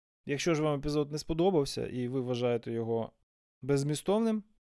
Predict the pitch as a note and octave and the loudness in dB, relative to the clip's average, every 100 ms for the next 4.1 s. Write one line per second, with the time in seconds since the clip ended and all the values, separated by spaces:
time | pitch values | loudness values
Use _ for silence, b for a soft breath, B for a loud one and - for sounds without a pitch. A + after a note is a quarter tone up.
0 | _ _ - F3 F#3 D#3+ B2+ B2 C3+ D3+ | _ _ -4 0 2 2 -2 0 2 2
1 | - F#3+ _ D3 D3+ D3+ C#3 A2+ - C#3+ | -2 -8 _ -6 -2 -2 -2 -2 -8 -16
2 | - _ _ _ _ - D3+ C3 A#2+ - | -18 _ _ _ _ -4 0 0 0 -4
3 | C#3+ D#3 C3+ B2 C3 - D#3 - B2 G#2+ | 0 0 0 -4 -6 -6 -6 0 0 0